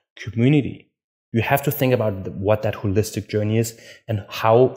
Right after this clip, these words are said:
you're empowering your team, your D X team to solve those pieces. Typically,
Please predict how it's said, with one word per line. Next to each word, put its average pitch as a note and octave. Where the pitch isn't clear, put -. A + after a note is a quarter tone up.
you're A#2
empowering A2
your G2
team, A#2+
your G2+
D A#2+
X A2
team G2+
to G#2+
solve G#2+
those G2
pieces. -
Typically, E3